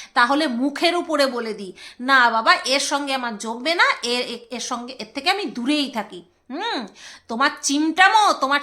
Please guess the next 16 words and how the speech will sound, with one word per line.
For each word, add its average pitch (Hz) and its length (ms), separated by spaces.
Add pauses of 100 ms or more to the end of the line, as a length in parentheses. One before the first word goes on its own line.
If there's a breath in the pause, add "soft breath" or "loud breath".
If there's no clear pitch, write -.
চিমটাপনা 349 1000
বের 226 360
করে 277 240
দেবো, 262 240
আচ্ছা 262 680
করে 370 200
বের 339 200
করে 311 180
দেবো। 262 260 (120)
সুতপা 269 360
কি 285 160
জিনিস 269 460
তুমি 285 160
জানো, 233 580 (380 soft breath)
বুঝতে 240 200
পেরেছো? 294 560